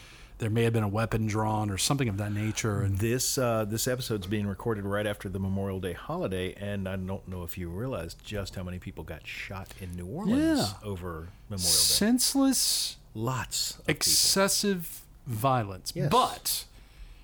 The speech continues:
Speaker 1: but maybe there is some sense in this chaos.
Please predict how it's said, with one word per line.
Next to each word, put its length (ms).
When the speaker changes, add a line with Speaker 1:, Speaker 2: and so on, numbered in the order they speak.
Speaker 1:
but 440
maybe 500
there 240
is 100
some 320
sense 480
in 140
this 220
chaos. 720